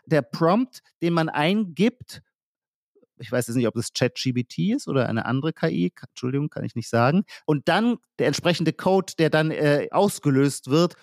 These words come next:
und dieses Lied generiert. Und da sagt die Noemi zu Recht, das ist so ein bisschen, ähm, wie der moderne Bäcker auch versucht, wenn der Kunde reinkommt, dass er auch noch sieht, wie der Teig geknetet wird, äh, um also das Zustandekommen selbst auch noch mit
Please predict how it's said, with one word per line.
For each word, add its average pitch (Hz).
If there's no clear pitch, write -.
und 151
dieses 151
Lied 180
generiert. 147
Und 151
da 147
sagt 151
die 156
Noemi 156
zu -
Recht, 151
das 147
ist 143
so 160
ein 139
bisschen, 170
ähm, 147
wie 151
der 143
moderne 143
Bäcker 151
auch 135
versucht, 139
wenn 139
der 131
Kunde 175
reinkommt, 143
dass 147
er 160
auch 170
noch 156
sieht, 170
wie 151
der 139
Teig 165
geknetet 143
wird, 117
äh, 131
um 131
also 127
das 123
Zustandekommen 147
selbst 156
auch 165
noch 131
mit 135